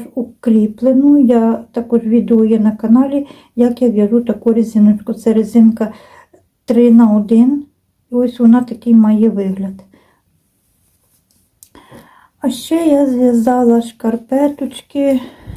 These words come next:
для наших хлопчиків з нашої української, е, вовни з поліамідом.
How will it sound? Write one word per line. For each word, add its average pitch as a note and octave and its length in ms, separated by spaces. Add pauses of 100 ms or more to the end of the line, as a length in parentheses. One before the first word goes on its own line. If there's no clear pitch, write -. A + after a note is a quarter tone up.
для B3 200
наших A#3 460
хлопчиків B3+ 680
з B3 500
нашої A#3+ 380
української, A#3 840 (480)
е, A#3 360
вовни B3+ 720 (320)
з - 160
поліамідом. C#4 920